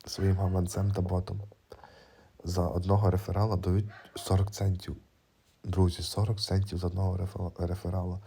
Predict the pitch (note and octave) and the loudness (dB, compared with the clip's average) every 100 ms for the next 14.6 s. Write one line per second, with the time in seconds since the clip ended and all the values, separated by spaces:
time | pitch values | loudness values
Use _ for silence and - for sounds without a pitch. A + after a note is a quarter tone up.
0 | - - - - F2 F#2 G2+ G2+ - F2+ | -16 -20 -20 -4 2 6 4 2 -2 -2
1 | F#2 F2 F#2+ A2 G2+ F#2 F#2 - F#2 G2+ | 2 2 4 4 2 -2 -4 0 2 2
2 | G2 F2+ F2 F2+ - - - - - - | 2 0 -2 -4 -8 -18 -20 -20 -20 0
3 | F2 G2 A#2 - F#2+ F#2 E2+ F2 - _ | 4 6 4 0 0 0 -2 -6 -12 _
4 | _ _ - F2+ F#2 E2+ E2+ E2+ E2+ E2+ | _ _ -2 2 2 2 0 -2 -2 -2
5 | E2+ F2 F#2 - F2+ F2+ - F#2 F#2 F2+ | -4 -4 -4 -2 -4 -4 -8 -4 -4 -2
6 | G2 G2 G2 G2 F2 F2+ - - - - | -6 -6 0 0 0 -6 -12 -18 -16 -18
7 | - - - - G2 G2+ G2+ G2+ F#2+ G2 | -16 -16 -18 -8 -6 -2 0 0 2 4
8 | G#2 G2+ G2 F#2 F2+ F#2 F#2+ F#2+ F2 - | 6 8 6 4 2 4 4 4 0 0
9 | - E2+ F#2 G2+ F#2+ F#2+ F#2 G2+ - F#2+ | -4 2 2 4 2 0 -2 -2 0 -2
10 | F#2+ F#2+ G2 F#2 F#2 F2+ F#2 F2+ F2 F2+ | 0 0 2 2 2 0 -2 -4 -4 0
11 | F2+ F#2 F#2 F#2+ F#2 F#2+ F#2 F2 E2+ E2 | 0 0 -4 -4 -6 -8 -8 -6 -4 -4
12 | - - - - - - F2+ F2 - - | -8 -16 -16 -18 -10 2 2 2 -8 -20
13 | - - - - - - - A2+ A2 A2 | -20 -20 -20 -20 -20 -16 0 0 2 0
14 | G2+ F#2+ F#2 G2 G2 A#2 | 2 2 2 4 4 2